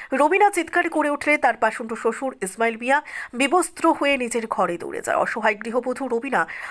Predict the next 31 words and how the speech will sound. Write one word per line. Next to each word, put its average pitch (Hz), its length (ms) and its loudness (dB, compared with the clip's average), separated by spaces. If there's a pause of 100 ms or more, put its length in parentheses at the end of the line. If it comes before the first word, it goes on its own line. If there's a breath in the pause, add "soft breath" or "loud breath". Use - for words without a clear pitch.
বর্তমানে 339 440 4
কোনো 320 200 0
উপায় 311 240 2
না 262 140 6
পেয়ে 269 160 -2
কমলপুর 214 440 0
থানায় 196 240 0
অভিযুক্ত 202 420 -2 (260 loud breath)
পাষণ্ড 320 400 2
শ্বশুরের 285 420 2
নামে 269 220 2
অভিযোগ 185 440 -2 (140)
দায়ের 196 240 0
করে। - 220 -6 (380 loud breath)
পুলিশ 381 360 4
মামলার 294 420 2
পর 370 200 4
অভিযুক্ত 294 360 -2
পাষণ্ড 247 400 0
শ্বশুর 269 340 -2
ইসমাইল 226 280 2
মিয়াকে 233 260 0
গ্রেফতার 220 340 2
করে 220 200 2
এবং 311 200 4 (240 loud breath)
পরে 254 180 4
তাকে 233 220 0
ছেড়েও - 320 -4
দেয়। - 180 -4 (180)
সে - 140 2
এখন 247 240 2